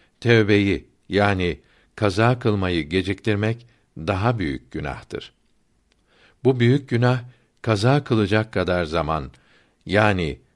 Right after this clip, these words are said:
altı dakika geçince bir misli artar. Kaza etmeyi geciktirince de tövbe farz olur. Kazaya kalan bir namazın ilk kazası kılınınca, bu namazın kazalarını geciktirmek günahlarının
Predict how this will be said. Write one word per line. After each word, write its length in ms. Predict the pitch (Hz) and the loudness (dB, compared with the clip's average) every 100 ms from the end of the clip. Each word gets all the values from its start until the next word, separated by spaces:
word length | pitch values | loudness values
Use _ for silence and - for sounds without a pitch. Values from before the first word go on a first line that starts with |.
| _ _ - | _ _ 0
altı 400 | 110 101 - 170 | 2 2 0 2
dakika 460 | 117 - 95 92 85 | 2 0 -4 -4 -4
geçince 680 | 85 - 123 120 113 120 120 _ _ - | -4 -4 -2 0 0 -2 -6 _ _ -14
bir 300 | 92 117 170 | -4 2 2
misli 420 | 113 87 - 87 | 2 -4 -6 -6
artar. 600 | 71 67 - 69 - - _ _ _ _ _ _ _ | -4 -6 -8 -10 -12 -18 _ _ _ _ _ _ _
Kaza 420 | - 113 104 143 | -2 0 4 4
etmeyi 460 | 120 120 101 92 82 | 4 2 0 0 0
geciktirince 800 | 85 87 95 - 107 127 110 110 | -2 -2 -4 -2 0 2 2 4
de 200 | 113 123 120 _ _ - | 2 0 -8 _ _ 0
tövbe 440 | 110 107 92 98 | 2 4 2 0
farz 440 | - 98 85 67 | 0 0 0 -2
olur. 340 | 65 65 - _ _ _ _ _ _ _ _ - | -10 -10 -14 _ _ _ _ _ _ _ _ -2
Kazaya 580 | 113 107 117 123 156 | 0 4 4 6 4
kalan 440 | 156 117 107 95 85 | 2 0 2 0 -2
bir 200 | 95 92 | -2 0
namazın 540 | 92 85 78 87 71 - _ _ _ - | 0 -2 -2 -4 -4 -14 _ _ _ -2
ilk 280 | 170 165 | -2 -2
kazası 580 | - 98 92 85 - - | -2 0 0 -2 -4 -8
kılınınca, 760 | - 87 95 117 104 117 123 - _ _ - | -6 -4 -2 -2 0 0 -2 -10 _ _ -8
bu 180 | 117 165 | 0 2
namazın 440 | 120 104 90 98 | 4 2 0 -4
kazalarını 680 | 101 92 92 92 90 90 90 | -2 -2 0 0 0 -2 -4
geciktirmek 800 | 80 85 95 - 98 95 120 120 | -4 -4 -4 -4 -4 -2 -4 -4
günahlarının 760 | 101 95 90 92 95 95 101 | -4 -2 -2 -2 -2 -4 -6